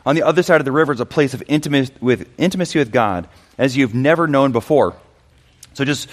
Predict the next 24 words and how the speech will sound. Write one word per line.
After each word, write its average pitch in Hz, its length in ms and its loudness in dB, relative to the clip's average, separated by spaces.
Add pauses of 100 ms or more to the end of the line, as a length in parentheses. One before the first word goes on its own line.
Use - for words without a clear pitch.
(640)
rewinding 165 640 0
that, 110 180 -2
then 120 120 0
apparently 139 520 -2
this 135 240 -2
Christian 139 500 -2
doesn't 127 380 -2
trust - 320 -4
his 101 140 -10
King. 85 340 -8 (3000)
Point 131 280 0
B, 110 320 0 (760)
you 139 120 2
must 143 180 2
let 147 220 0
go 160 440 4 (680)
of 104 80 -14
trying 160 320 0
to 139 80 -12
keep 156 240 -2
control 147 340 0
of 135 80 2
your 127 140 0
life 110 500 -2